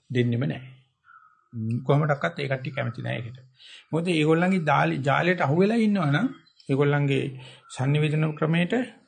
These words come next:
ඒගොල්ලන්ගේ අරිතල් පහසුකම් වලට අහු වෙලා ඉන්නා තාක්කල් ඒගොල්ලන් පහසුවක් දැනෙනවා. එහෙම නැත්නම් වනපන්ත සේනාසන ඇසුරු කිරීම ත්‍රස්තවාදයක්.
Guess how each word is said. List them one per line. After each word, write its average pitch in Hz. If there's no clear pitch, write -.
ඒගොල්ලන්ගේ 139
අරිතල් 131
පහසුකම් 151
වලට 165
අහු 143
වෙලා 175
ඉන්නා 180
තාක්කල් 185
ඒගොල්ලන් 185
පහසුවක් 160
දැනෙනවා. -
එහෙම 160
නැත්නම් 160
වනපන්ත 147
සේනාසන 139
ඇසුරු 135
කිරීම 156
ත්‍රස්තවාදයක්. 95